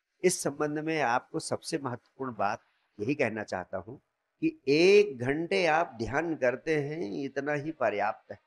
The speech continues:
एक घंटा आप ध्यान के नाम पर बैठ रहे हैं, आप बैठना जारी रखें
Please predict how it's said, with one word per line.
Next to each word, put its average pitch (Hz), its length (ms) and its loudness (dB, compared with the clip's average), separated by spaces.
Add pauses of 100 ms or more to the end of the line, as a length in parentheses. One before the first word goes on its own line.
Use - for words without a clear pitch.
(340)
एक 180 560 4
घंटा 156 340 2
आप 156 420 0
ध्यान 127 320 -4
के 151 160 -6
नाम 131 480 -6
पर 139 180 -4
बैठ 117 480 -4
रहे 135 320 0
हैं, 165 320 -4 (600)
आप 180 540 4
बैठना 160 520 2
जारी 139 540 4
रखें 131 500 4